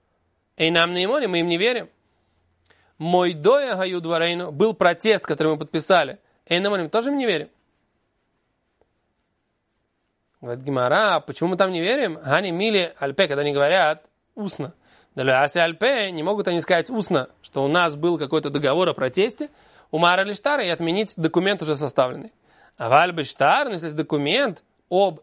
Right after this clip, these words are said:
протесте зафиксированный, а Сиштар у Мара Лиштара, приходит документ, отменяет документ.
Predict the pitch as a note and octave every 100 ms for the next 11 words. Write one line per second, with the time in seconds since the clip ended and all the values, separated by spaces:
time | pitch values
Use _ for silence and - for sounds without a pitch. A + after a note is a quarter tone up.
0 | _ E3 D3+ G3+ F#3 - C3+ C3+ C3 G#3+
1 | A#3+ F#3 C#3 B2+ C#3 - C4 B3 A3+ A3+
2 | G#3 - C3+ C3+ B2+ D3+ D3 D3+ E3 A#3
3 | G3 D#3 C3 D3 E3 D#3+ - E3 C#3